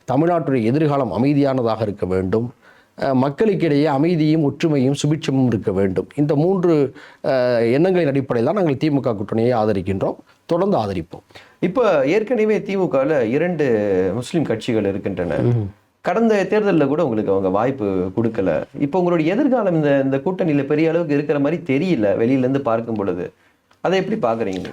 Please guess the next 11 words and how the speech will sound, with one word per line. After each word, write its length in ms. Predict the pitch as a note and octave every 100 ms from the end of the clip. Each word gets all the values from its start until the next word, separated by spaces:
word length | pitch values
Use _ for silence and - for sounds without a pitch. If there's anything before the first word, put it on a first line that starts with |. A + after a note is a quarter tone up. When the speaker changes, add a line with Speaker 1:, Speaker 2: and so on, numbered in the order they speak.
| -
Speaker 1:
அதாவது, 760 | C#3 B2 B2+ A2 A#2+ C#3+ F#2+ - - -
Speaker 2:
ம். 140 | B2
Speaker 1:
அஹ், 300 | A2+ - A2
நாங்க 340 | G#2 A#2 C3 A#2
முஸ்லிம்களை 600 | A2+ A2+ D#3+ D#3 D3 C3
மட்டுமே 560 | B2 A2+ C3+ C3+ C#3+
மையமாக 500 | D3 B2 B2+ B2+ A2+
வைத்து 240 | A2 G#2+ G#2+
அரசியல் 300 | G#2 - G#2
செய்யவில்லை. 460 | F#2 F2+ F2 F2 -
Speaker 2:
ம். 360 | A#2 G#2 F#2